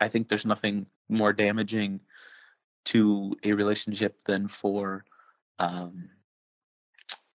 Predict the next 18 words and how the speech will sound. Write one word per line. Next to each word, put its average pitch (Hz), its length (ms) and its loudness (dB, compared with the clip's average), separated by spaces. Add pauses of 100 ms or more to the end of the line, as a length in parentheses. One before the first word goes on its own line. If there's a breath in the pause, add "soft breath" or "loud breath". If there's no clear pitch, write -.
(300)
uh, 123 80 2 (100)
you, 117 260 0
you 120 140 0
know, 113 180 0
this 127 220 0
nagging, 120 540 2 (100)
and, 110 320 0
and 107 300 0 (600)
don't 123 300 2
justify 110 800 4
this 110 180 2
type 113 280 2
of 104 140 -2
nagging 110 440 2
or 107 180 2
bossiness 110 600 2
by, 104 400 4
"Oh, 117 420 4